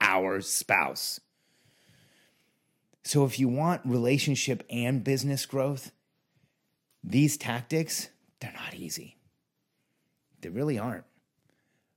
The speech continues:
But with time, they become easier. And with time, they can become a part of what gives you momentum and what aligns you as a, as a couple in your marriage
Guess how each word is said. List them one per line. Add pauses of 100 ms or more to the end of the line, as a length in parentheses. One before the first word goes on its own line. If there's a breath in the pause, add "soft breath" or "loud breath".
(320)
But
with
time,
they
become
easier. (220)
And
with
time,
they
can
become
a
part
of
what
gives
you
momentum
and
what
aligns
you
as
a,
as
a
couple
in
your
marriage